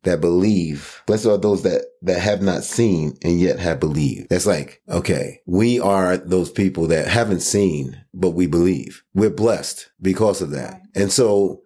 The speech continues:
Speaker 1: I think that's where God's trying to strip down our inabilities to, to grab hold of. It's gotta be something. I gotta see a man walk on water. I have to see a serpent's talk. I have to, you know,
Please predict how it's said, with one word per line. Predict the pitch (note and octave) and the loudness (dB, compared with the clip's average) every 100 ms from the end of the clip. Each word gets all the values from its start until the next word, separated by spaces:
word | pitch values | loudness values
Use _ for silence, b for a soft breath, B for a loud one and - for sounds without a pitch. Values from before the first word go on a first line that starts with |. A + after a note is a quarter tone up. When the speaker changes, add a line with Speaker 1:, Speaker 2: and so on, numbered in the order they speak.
| _ | _
Speaker 1:
I | - | -8
think | - C#3 G#2+ | 0 0 2
that's | A#2+ A#2 | -2 0
where | G#2+ | 0
God's | F#2 G2+ G2+ | 2 0 0
trying | - F#2+ | -4 -4
to | |
strip | E2+ - G2+ - | -4 -2 -2 0
down | G2+ F#2 E2 D2 | 0 0 -4 -4
our | F2+ | -2
inabilities | F#2+ G#2 F2+ G2+ F#2+ F#2 E2+ - | 2 0 2 2 2 0 -2 -4
to, | - F2+ E2 | -2 0 0
to | - - | 0 -4
grab | D2+ C#2 C#2 G2+ F#2+ - | -4 -8 -2 0 0 0
hold | G2+ F2+ | 0 0
of. | E2+ | -2
It's | - F#2 | -4 -4
gotta | F#2+ A2 | 0 0
be | F#2+ | 0
something. | F2+ A2+ A2+ F#2+ D2+ C2+ - | 0 0 -2 -2 -4 -6 -4
I | A2+ | -2
gotta | A#2 | 0
see | G2+ A#2+ | 0 0
a | |
man | G#2+ A2+ | 2 0
walk | G2+ A2 G#2 | 2 -2 0
on | F#2+ | -2
water. | G#2+ F#2+ D2+ C#2 - | 0 0 -2 -12 -4
I | A#2+ | -2
have | A2+ | 0
to | |
see | G#2+ B2+ | 0 2
a | G2 | 2
serpent's | - B2+ G#2 G2 - | 2 0 0 -6 -6
talk. | B2 G2+ D#2+ - B B B | -4 -4 -4 -12 B B B
I | A#2 | -2
have | B2+ B2+ | -2 0
to, | A#2+ G2+ - | 0 0 0
you | C3+ | 2
know, | A#2+ A2 | 2 0